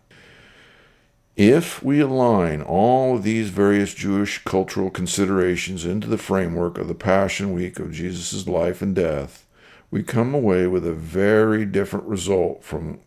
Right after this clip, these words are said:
that of which Mister Ash concludes with a Western European understanding devoid of Jewish background. So, let's look at the Passion Week of Christ,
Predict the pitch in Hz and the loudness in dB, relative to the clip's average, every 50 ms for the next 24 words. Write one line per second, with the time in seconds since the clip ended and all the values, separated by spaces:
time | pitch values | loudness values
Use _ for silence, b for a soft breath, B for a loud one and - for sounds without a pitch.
0 | _ - 80 82 85 85 - 87 82 - - 87 85 - - - 85 82 - - | _ -6 -2 0 0 0 0 -2 -4 -6 -6 -8 -8 -8 -10 -10 -10 -10 -8 -6
1 | - - - - 90 92 101 113 110 - - - 76 - - - 85 80 80 76 | -6 -6 -4 -2 0 0 0 0 -2 -4 -8 -10 -12 -12 -8 -6 -6 -6 -4 -4
2 | 73 71 73 73 - - B B B B B B B - 120 117 113 113 110 101 | -6 -6 -8 -10 -12 -16 B B B B B B B -2 -2 0 2 2 2 2
3 | 98 104 110 110 - - 110 110 101 101 98 95 98 101 98 98 - - - 185 | 2 2 2 0 -2 -4 -4 -2 -2 0 0 0 0 0 0 -2 -4 -4 -2 0
4 | 190 175 127 98 92 82 78 78 78 - - - 73 71 69 73 73 69 73 78 | 2 2 2 2 2 -2 -4 -6 -8 -10 -10 -10 -10 -8 -8 -8 -8 -10 -10 -10
5 | - b b b b b b b _ 101 87 98 98 80 92 120 127 113 92 85 | -12 b b b b b b b _ -4 -2 -2 0 2 4 6 8 8 8 8
6 | 80 80 80 - - 92 80 80 80 90 90 87 87 85 - - 107 110 104 - | 6 4 0 -2 -4 -6 -6 -6 -4 -2 0 0 0 -2 -2 0 2 2 2 2
7 | - 78 80 73 64 55 50 - - - - _ _ _ _ _ _ _ _ _ | 0 -4 -6 -8 -8 -10 -12 -16 -20 -20 -20 _ _ _ _ _ _ _ _ _
8 | _ _ _ _ b b b b b b b b b b b b b b b b | _ _ _ _ b b b b b b b b b b b b b b b b
9 | - - - - - 123 104 85 71 60 50 - - - - 78 90 117 147 - | -12 -8 -4 2 4 6 6 6 4 0 -4 -8 -12 -12 -6 -2 0 0 0 0
10 | - - 131 131 127 117 98 92 92 - - - 80 76 - - - - 85 85 | -2 0 2 4 6 6 6 4 2 -2 -6 -8 -8 -8 -8 -8 -4 0 0 2
11 | 85 87 - - 107 104 98 90 - - - 117 - - - 87 78 76 73 76 | 2 0 -2 -2 -4 -4 -4 -4 -6 -6 -8 -10 -6 -2 -2 0 0 0 0 -2
12 | 85 - - - - - | -4 -6 -10 -12 -14 -18